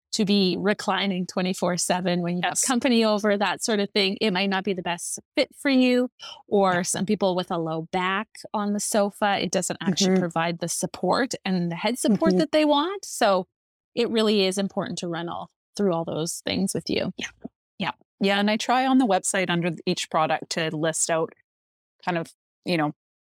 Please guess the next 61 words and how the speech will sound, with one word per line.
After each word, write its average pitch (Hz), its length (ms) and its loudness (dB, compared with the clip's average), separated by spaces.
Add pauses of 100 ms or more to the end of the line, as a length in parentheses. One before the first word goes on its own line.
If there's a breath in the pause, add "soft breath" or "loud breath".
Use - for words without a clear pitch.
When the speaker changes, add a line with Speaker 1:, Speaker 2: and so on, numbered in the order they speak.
(240)
Speaker 2:
the 196 80 2
details 165 560 -2
of, 151 140 -4
like, 156 180 -4
Speaker 1:
Mm-hmm. 202 300 4
Speaker 2:
this - 140 0
is 175 100 -2
how 165 160 0
it - 100 -4
sits, - 380 -4
this 165 200 -6
is 160 120 -8
how 156 160 -6
it 160 100 -12
feels, 151 460 -2
this - 240 -2
is 160 220 -4 (300 soft breath)
good 175 140 0
for 175 160 0
this 165 240 -2
application. 156 720 -4
If 165 100 -8
you 175 80 0
like 156 220 -6
to 160 80 -2
sit 143 100 2
Speaker 1:
Right. - 80 -6
Speaker 2:
like 156 160 -6
that, 147 280 -4
this - 180 -10
is, - 180 -10 (320)
so 175 180 0
I 180 60 2
try, 208 320 0
try 294 180 2
to 254 60 0
give 175 160 -2
all 165 140 -2
that 151 160 0
info. 151 380 -4 (840 loud breath)
Speaker 1:
And 254 100 4
then 294 80 6
when 320 120 4
it - 60 -4
comes 262 240 2
to 196 60 0
fabric 302 500 0
too, 320 260 4
there's 202 200 0
so 226 300 2
many 208 160 2
different 190 320 -2
options. 190 480 -4
A - 60 0
lot 196 160 2
of 208 80 -2
people, 208 500 0 (320)
Speaker 2:
Yeah. - 80 0
Speaker 1:
you 226 60 4
know, 196 280 2
they, 196 340 2